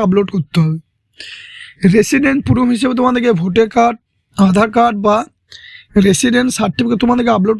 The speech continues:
করতে হবে। এডুকেশনাল কোয়ালিফিকেশন হিসেবে তোমাদেরকে মার্কশিট, সার্টিফিকেট তোমাদেরকে আপলোড করতে হবে। তোমার যদি কোনো এক্সপিরিয়েন্স থাকে, সেই এক্সপিরিয়েন্স সার্টিফিকেট তোমাকে আপলোড করতে হবে। এরপর তোমাদেরকে কম্পিউটার সার্টিফিকেট কিন্তু আপলোড করতে হবে।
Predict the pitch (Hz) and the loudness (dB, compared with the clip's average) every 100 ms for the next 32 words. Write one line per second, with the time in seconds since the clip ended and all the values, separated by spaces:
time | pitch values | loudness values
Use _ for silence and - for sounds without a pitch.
0 | 233 233 - 247 247 254 262 _ _ _ | -4 -2 0 0 0 -4 -6 _ _ _
1 | - _ _ _ - - _ _ _ _ | -20 _ _ _ -20 -20 _ _ _ _
2 | _ - - 208 247 240 - 262 262 240 | _ -18 -2 0 2 0 0 -2 -2 0
3 | 226 233 240 247 262 254 220 220 254 190 | 0 0 -2 0 0 0 0 0 0 -2
4 | 170 196 _ 233 226 240 240 220 202 220 | -4 -10 _ 0 2 2 0 0 0 0
5 | - 262 254 _ - _ _ _ _ - | 0 -2 -2 _ -20 _ _ _ _ -4
6 | 208 208 - 247 233 247 247 233 233 233 | 0 0 0 0 0 0 0 -2 -2 0
7 | 220 185 214 202 233 - 233 226 226 247 | 0 0 0 -2 -4 0 0 2 0 0
8 | - 247 254 214 - 262 247 254 247 240 | 0 0 0 0 -2 -2 0 0 -2 0
9 | 240 247 240 202 190 - 240 - 220 - | 0 0 0 -2 -2 -2 -2 -2 -4 -2
10 | 240 233 247 240 226 208 226 247 233 254 | -2 -2 -2 0 0 0 0 -4 -2 0
11 | 254 226 226 240 233 233 247 370 _ _ | 0 0 -2 -2 -2 0 0 0 _ _
12 | - - - - - - 226 214 - 240 | -20 -20 -20 -20 -20 0 0 2 0 0
13 | 247 240 233 214 226 226 240 233 240 190 | 0 -4 -2 0 0 0 0 0 0 2
14 | 220 285 _ 240 196 - 175 151 | 0 -2 _ -2 0 0 -2 -2